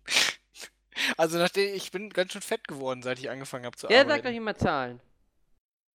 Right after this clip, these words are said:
Speaker 1: Ich wiege, ähm, im Moment fünfundsiebzig Kilo.
Speaker 2: Auf eins zweiundsechzig.
Speaker 1: Eins, <laughs> eins dreiundsiebzig. Also ziemlich fett im Moment.
Speaker 2: Okay.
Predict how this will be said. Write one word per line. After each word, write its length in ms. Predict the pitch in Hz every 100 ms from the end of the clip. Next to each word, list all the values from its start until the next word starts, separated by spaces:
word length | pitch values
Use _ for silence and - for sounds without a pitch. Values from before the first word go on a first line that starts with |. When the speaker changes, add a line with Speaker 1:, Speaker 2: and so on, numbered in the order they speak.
| _ _ - -
Speaker 1:
Ich 220 | 147 143
wiege, 440 | 170 196 196 190 151
ähm, 240 | 160 165
im 80 | 151
Moment 460 | 151 139 147 233 214
fünfundsiebzig 520 | 196 196 190 - -
Kilo. 320 | 147 110 110 _ _ -
Speaker 2:
Auf 360 | 180 240 - _ _
eins 360 | 170 190 - - _ _ _ _ _
zweiundsechzig. 760 | - 165 160 143 - - 127 - _ - 127
Speaker 1:
Eins, 420 | 139 147 - -
<laughs> 40 | 160
eins 280 | 123 156
dreiundsiebzig. 840 | - 143 156 151 156 - 117 - -
Also 160 | 139
ziemlich 360 | 160 180 147 -
fett 240 | - 113
im 80 | -
Moment. 400 | 110 110 107 117 _ _ -
Speaker 2:
Okay. 380 | 202 - 196